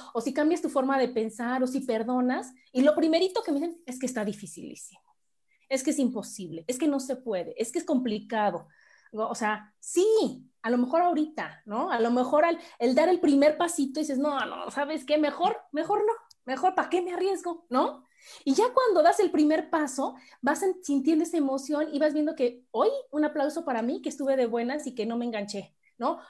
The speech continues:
Y al otro día, y hasta que dices, "Ay, pues ni es tan difícil no engancharse", ¿no? ¿Cómo ven eso de que te digan, "No, está cañón, yo no lo puedo hacer"?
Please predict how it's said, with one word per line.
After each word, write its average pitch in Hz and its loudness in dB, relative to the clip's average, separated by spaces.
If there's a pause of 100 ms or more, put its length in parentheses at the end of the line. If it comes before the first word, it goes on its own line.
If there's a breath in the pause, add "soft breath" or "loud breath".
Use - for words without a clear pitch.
Y 233 0
al 262 4
otro 349 0
día, 285 2
y 285 0
hasta 302 -4
que 320 -4
dices, 311 -8
"Ay, 427 -4
pues 381 4
ni 415 6
es 453 0
tan 554 -2
difícil 254 2
no 220 0
engancharse", 185 -6 (680 soft breath)
¿no? 269 0
¿Cómo 339 4
ven 285 4
eso 277 2
de 233 4
que 214 2
te 226 2
digan, 226 2
"No, 285 -2
está 320 -6
cañón, 240 -2
yo 302 2
no 302 2
lo 240 -4
puedo 202 -4
hacer"? - -16